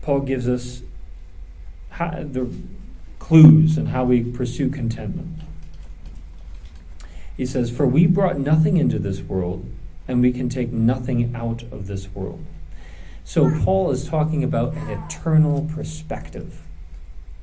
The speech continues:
That's the first way you can cultivate contentment, is to maintain an eternal perspective on your possessions. Material things are fleeting, and Jesus said that moth and rust will destroy them.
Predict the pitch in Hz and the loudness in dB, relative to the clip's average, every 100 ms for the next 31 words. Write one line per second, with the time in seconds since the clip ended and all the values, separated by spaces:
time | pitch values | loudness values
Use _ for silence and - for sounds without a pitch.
0 | - - 175 - - - - - 131 - | -14 -12 -12 -12 -8 0 0 0 -6 -6
1 | 156 175 - 131 135 135 104 110 127 127 | -4 -4 -4 -4 -2 0 0 -2 -2 -4
2 | 117 - 156 156 151 123 120 120 - - | -6 -6 -8 -6 -4 -2 -2 -2 -6 -12
3 | - 123 107 - 127 107 95 92 127 117 | -12 -10 -8 -6 -6 -4 -4 -4 -4 -4
4 | - 120 120 160 160 - 123 117 113 113 | -4 -2 0 4 4 2 0 0 0 -4
5 | - - - 139 123 113 - - 165 160 | -10 -12 -8 -2 0 0 -2 -2 -2 2
6 | 160 - - - 143 139 - 98 90 92 | 0 0 -4 -4 -4 -4 -4 -4 -4 -6
7 | - - - - - - 123 135 127 117 | -10 -12 -12 -12 -14 -8 -4 0 0 0
8 | 127 113 110 104 - - - - - - | -2 -2 -2 -4 -6 -10 -10 -12 -12 -12
9 | - - - - - 131 127 - 185 175 | -14 -14 -14 -14 -6 -4 -2 2 4 6
10 | 165 156 160 151 143 120 113 - 151 160 | 6 4 4 2 0 0 -2 -2 2 2
11 | 170 180 120 113 - 127 139 135 127 156 | 2 0 0 -2 -2 -2 -2 -2 -2 0
12 | 156 156 110 107 113 139 135 - 101 104 | 0 2 0 -2 -2 -2 -4 -4 -2 0
13 | 123 - - 120 113 - 123 101 95 90 | -2 -2 -6 -4 -4 -6 -4 -2 -2 -4